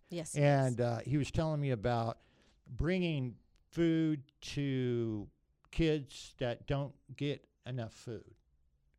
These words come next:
Speaker 2: and using four H and all this stuff, you know, all these, all these great, you know, ways of getting in touch with people. But, uh, you have to go to them and explain. And how, now, how does that,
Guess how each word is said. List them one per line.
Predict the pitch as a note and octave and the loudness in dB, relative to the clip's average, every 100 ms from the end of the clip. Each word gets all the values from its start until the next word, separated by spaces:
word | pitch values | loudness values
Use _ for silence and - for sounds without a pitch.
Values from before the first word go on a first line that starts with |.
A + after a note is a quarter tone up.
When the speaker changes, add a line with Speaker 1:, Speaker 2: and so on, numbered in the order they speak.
| _ | _
Speaker 2:
and | C#3+ D3+ D3 D3 C#3+ | -4 -2 -2 -4 -6
using | D3 D3+ D3+ D3 | -4 -6 -6 -10
four | - A#2+ A#2+ | -6 -4 -2
H | B2 B2+ B2+ | -2 -2 -4
and | A#2+ | -6
all | A2 A#2 | -4 -4
this | A#2+ A2 | -4 -6
stuff, | - - A2+ A2+ - | -6 -4 -2 -2 -4
you | A2+ G#2+ | -4 -4
know, | G#2+ | -2
all | G#2 | -4
these, | G2 F2+ - - | -4 -8 -12 -12
all | A2+ | -12
these | G2+ - | -10 -12
great, | - A2+ G#2+ A2 _ _ _ _ | -6 -4 -4 -8 _ _ _ _
you | A#2+ | -4
know, | A#2 G2 | -2 0
ways | A2 A#2 | -2 -2
of | G#2 | -6
getting | F#2 A2 A2 G2 G#2 | -6 -4 -4 -6 -8
in | G2+ - | -6 0
touch | B2 A#2 - | 0 0 -4
with | E2 | -6
people. | G#2 G2 F2+ G2 G2+ | -4 -4 -4 -6 -4
But, | F#2+ A2 - - _ _ _ _ - | -2 -2 -4 -12 _ _ _ _ -20
uh, | - _ _ | -20 _ _
you | C#3+ C#3 | -4 -2
have | A#2+ C#3+ D3+ - | 0 2 0 -4
to | |
go | G#2 B2+ B2+ | -4 0 0
to | G#2+ | -2
them | G2 A#2 A2+ A2+ G#2 | -2 -2 -2 -2 -6
and | F2 | -10
explain. | F2 - - B2 A#2+ A#2+ A2+ G#2 _ _ _ - | -12 -10 -6 -2 -2 -2 -2 -6 _ _ _ -10
And | A#2 F#2+ - - _ | -8 -8 -12 -20 _
how, | - F#3 - | -6 -4 -2
now, | D3 | -4
how | C#3+ F3 G#3+ | -6 -6 -4
does | F3+ E3+ | -4 -2
that, | F#3 | -4